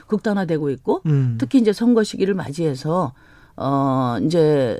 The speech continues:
Speaker 1: 그 책임을 모면하고자 하는 이런 경쟁 속에서
Speaker 2: 음.
Speaker 1: 더 지금 역주행을 하기 때문에,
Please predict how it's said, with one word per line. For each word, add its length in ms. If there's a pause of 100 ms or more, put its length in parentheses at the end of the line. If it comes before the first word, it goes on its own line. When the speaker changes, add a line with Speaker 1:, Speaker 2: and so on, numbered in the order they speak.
(140)
Speaker 1:
그 120
책임을 360
모면하고자 720
하는 200
이런 200
경쟁 360
속에서 600
Speaker 2:
음. 300
Speaker 1:
더 160
지금 280
역주행을 480
하기 160
때문에, 720